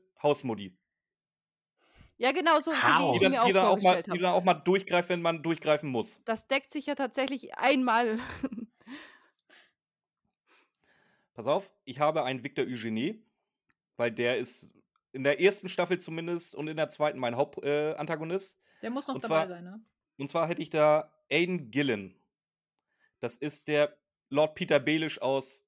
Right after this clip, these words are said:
Speaker 1: Game of Thrones.
Speaker 4: Ah. Ah,
Speaker 1: Ja.
Speaker 4: ja, okay, ja.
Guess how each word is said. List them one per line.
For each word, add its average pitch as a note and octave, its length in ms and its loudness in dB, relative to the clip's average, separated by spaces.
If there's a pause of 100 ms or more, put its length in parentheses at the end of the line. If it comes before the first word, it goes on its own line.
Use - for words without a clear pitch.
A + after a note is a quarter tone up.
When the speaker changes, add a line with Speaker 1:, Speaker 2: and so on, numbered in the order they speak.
Speaker 1:
Game C3+ 160 -4
of A#2 80 -6
Thrones. F#2+ 320 -8 (1160)
Speaker 4:
Ah. G3 1000 -4 (320)
Ah, - 100 -6
Speaker 1:
Ja. A4+ 60 -6
Speaker 4:
ja, G#4 240 -8
okay, F#4+ 200 -16 (160)
ja. F4 180 -18